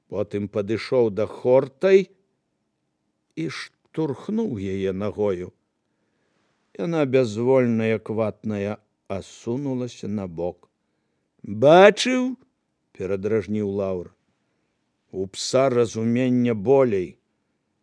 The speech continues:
Столькі, колькі ў цябе, бацька». Ракутовіч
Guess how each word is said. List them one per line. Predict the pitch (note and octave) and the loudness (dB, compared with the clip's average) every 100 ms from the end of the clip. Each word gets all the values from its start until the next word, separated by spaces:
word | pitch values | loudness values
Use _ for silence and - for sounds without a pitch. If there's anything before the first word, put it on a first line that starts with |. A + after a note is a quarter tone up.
| _ _ | _ _
Столькі, | - - - F#3 C3 D#3+ | -20 -6 0 0 2 0
колькі | - D#3+ E3 C#3+ | 4 2 4 2
ў | |
цябе, | - D#3 C#3+ E3 A#2+ | 4 4 6 6 6
бацька». | D#2+ A#2 - - F2+ - _ _ _ _ _ _ _ _ _ _ _ _ _ _ _ | 4 -2 -2 -12 -20 -20 _ _ _ _ _ _ _ _ _ _ _ _ _ _ _
Ракутовіч | F2+ G#2+ - G2+ - - C3+ D3 D3 | -8 -8 -6 -12 -12 -4 -2 -2 -8